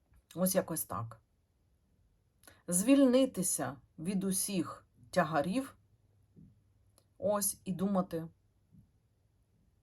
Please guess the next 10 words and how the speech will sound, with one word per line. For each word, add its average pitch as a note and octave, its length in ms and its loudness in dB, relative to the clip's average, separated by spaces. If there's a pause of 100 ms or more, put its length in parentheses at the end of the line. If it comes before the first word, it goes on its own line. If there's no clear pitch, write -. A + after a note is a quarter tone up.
позитивно. G3+ 760 -4 (880)
Я E3+ 260 0
все A3+ 240 -2
рівно F3 280 -4
вірю. G3+ 360 -8 (180)
Давайте F3 380 -6
от C#3+ 260 -12
ще - 240 -8
останній C#3 500 -10
рядочок C#3+ 440 -10